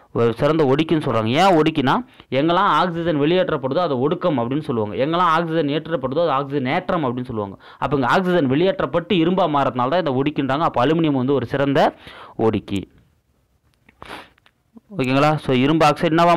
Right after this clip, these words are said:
மாற்றப்படுது? இரும்பா மாற்றப்படுது. எதுல? அலுமினியம் வச்சு தேய்க்கிறப்போ. So நான் ஞாபகம் வச்சுங்க, இது வந்து வெப்ப ஒடுக்க வினை. So இது ரொம்ப முக்கியமான point. இது என்ன வினை? இது ஒரு வெப்ப ஒடுக்க வினை. அடுத்து பயன்கள்.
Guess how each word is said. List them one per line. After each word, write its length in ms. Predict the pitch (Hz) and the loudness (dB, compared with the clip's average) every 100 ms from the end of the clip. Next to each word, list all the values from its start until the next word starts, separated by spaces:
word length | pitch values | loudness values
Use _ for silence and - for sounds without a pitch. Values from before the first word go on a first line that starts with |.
| 165 | 4
மாற்றப்படுது? 580 | 156 156 143 127 104 - | 2 0 0 0 0 -2
இரும்பா 340 | 123 127 131 123 | -2 0 2 2
மாற்றப்படுது. 480 | 131 104 101 95 - _ _ _ _ - | 0 -2 -6 -8 -10 _ _ _ _ -2
எதுல? 260 | 131 151 226 247 - | 0 2 0 -2 -4
அலுமினியம் 380 | 135 143 139 120 | 0 2 2 0
வச்சு 120 | 143 | -2
தேய்க்கிறப்போ. 480 | 120 113 107 101 - - - | -4 -2 -2 -4 -8 -14 -8
So 120 | 135 127 | -2 0
நான் 280 | 123 120 | 2 2
ஞாபகம் 220 | 120 120 117 | 2 0 -2
வச்சுங்க, 220 | 143 160 | -2 0
இது 120 | 131 | 0
வந்து 160 | 135 139 | 2 2
வெப்ப 300 | 123 - 160 | 0 2 2
ஒடுக்க 300 | 135 127 117 | 2 2 0
வினை. 240 | 104 92 - - - - _ | -2 -6 -16 -20 -20 -20 _
So 80 | - | -4
இது 120 | 117 | 0
ரொம்ப 180 | 117 120 | 0 0
முக்கியமான 340 | 113 117 110 | -2 -2 -2
point. 260 | 101 98 95 - | -2 -4 -6 -6
இது 140 | 117 | -2
என்ன 200 | 120 143 | 0 2
வினை? 280 | 139 165 240 - - - - | 2 0 -2 -12 -20 -14 -2
இது 140 | 139 | 2
ஒரு 160 | 135 123 | 2 2
வெப்ப 540 | 127 127 175 185 285 - - | 0 2 4 4 4 -2 -6
ஒடுக்க 440 | 120 135 147 - 143 | 2 2 2 2 2
வினை. 420 | 110 107 98 90 - - - - - _ _ _ _ _ _ - - - - - - - - - | 2 0 -2 -6 -12 -20 -20 -20 -20 _ _ _ _ _ _ -20 -20 -20 -20 -20 -20 -20 -20 -6
அடுத்து 340 | - 127 147 | 0 0 0
பயன்கள். 480 | - 120 135 120 107 | 0 2 2 2 -2